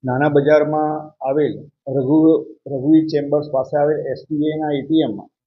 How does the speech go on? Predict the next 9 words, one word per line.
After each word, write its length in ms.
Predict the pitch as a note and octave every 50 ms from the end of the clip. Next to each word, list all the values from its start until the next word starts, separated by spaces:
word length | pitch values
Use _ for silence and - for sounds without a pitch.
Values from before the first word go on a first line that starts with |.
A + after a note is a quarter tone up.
| _ _ _ _ _ _ _ _ _ _ _ _ _ _ _ _ _ _ _ _ _ _ _ _ _ _ _ _ _ _ _ _ _ _ _ _ _ _ D3+
કસ્ટમર 420 | C#3+ - - C#3+ D#3+ D#3+ D#3 C#3
જ્યારે 240 | D3 D3 D3 D3+ D3+
પૈસા 360 | D3+ C#3 C3 B2+ - D3 D3
ઉપાડવા 320 | C#3 - C#3+ C#3 C#3+ C#3+ C#3+
માટે 240 | C#3+ C3+ D3 D3
જતો 280 | A#2+ B2 B2 - D#3 D#3
હોય 260 | C#3+ D#3 C#3+ A2+ G#2+
ત્યારે 640 | G#2 - - _ _ C3+ C3+ C#3 D3 D#3 D3+ C#3 C3+
તેના 540 | D3 D3+ D3 D3 D#3 D#3 D#3 D3+ D#3 D3+